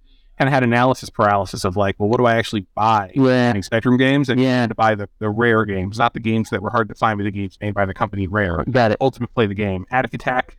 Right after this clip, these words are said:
Speaker 1: uh, Jetpack, and something else.
Speaker 2: Very good.
Speaker 1: For, like, ten bucks each. That was good.
Speaker 2: Man, thirty-two X has gone, has gone nuts.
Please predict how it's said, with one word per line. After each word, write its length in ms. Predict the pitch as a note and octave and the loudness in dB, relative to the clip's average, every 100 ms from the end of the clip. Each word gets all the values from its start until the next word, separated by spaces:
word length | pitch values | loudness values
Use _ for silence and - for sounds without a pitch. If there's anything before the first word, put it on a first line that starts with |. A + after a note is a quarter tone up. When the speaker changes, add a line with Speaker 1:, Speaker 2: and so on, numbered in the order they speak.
| _ - | _ -18
Speaker 1:
uh, 220 | G#2+ G2+ G2+ | -8 -4 -4
Jetpack, 500 | A2+ - A#2+ A#2+ - _ - - - - - - | -4 -4 -2 -2 -4 _ -20 -20 -20 -20 -20 -10
and 240 | G#2 G2 F#2+ | -4 -4 -2
something 220 | G2 G2+ | 0 0
else. 320 | F2 - - - - - | -2 -6 -12 -16 -16 0
Speaker 2:
Very 220 | A#2+ A2+ | 2 2
good. 140 | A2+ | 2
Speaker 1:
For, 40 | A2 | 0
like, 140 | F#2+ | -2
ten 140 | C3+ G#2 | -2 -2
bucks 180 | F#2+ | -4
each. 260 | G#2 E2+ - | -8 -10 -12
That 80 | G#2 | -10
was 100 | G2 | -8
good. 200 | G#2 F#2 - _ _ _ | -6 -6 -8 _ _ _
Speaker 2:
Man, 200 | C#3 C3 | 0 2
thirty-two 420 | D#3+ D#3+ D3 D3 | 2 0 0 2
X 300 | C3+ A#2 - - | 2 -2 -8 -4
has 200 | C3 G#2+ | -2 2
gone, 800 | C#3 B2 A#2 A2 - - B3 C4 _ - | 2 4 4 0 -4 -16 -16 -16 _ -6
has 200 | C#3+ A2+ | -2 0
gone 360 | B2+ A2+ G2+ B2+ | 2 0 2 2
nuts. 400 | C#3+ - - | 2 0 -8